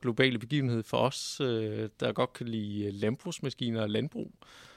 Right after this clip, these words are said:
Og, øh, Malene, kan du lige hurtigt fortælle, hvor længe du har arbejdet med det og din karriere i udlandet?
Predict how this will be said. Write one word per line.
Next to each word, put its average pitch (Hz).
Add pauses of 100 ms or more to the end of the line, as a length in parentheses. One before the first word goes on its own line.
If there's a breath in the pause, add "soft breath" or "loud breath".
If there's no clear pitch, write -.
(200 loud breath)
Og, 117
øh, 110
Malene, 120 (1160)
kan 131
du 127
lige 202
hurtigt 180
fortælle, 180
hvor 135
længe 147
du 165
har 147
arbejdet 143
med 117
det 180
og 135
din 123
karriere 120
i 156
udlandet? 170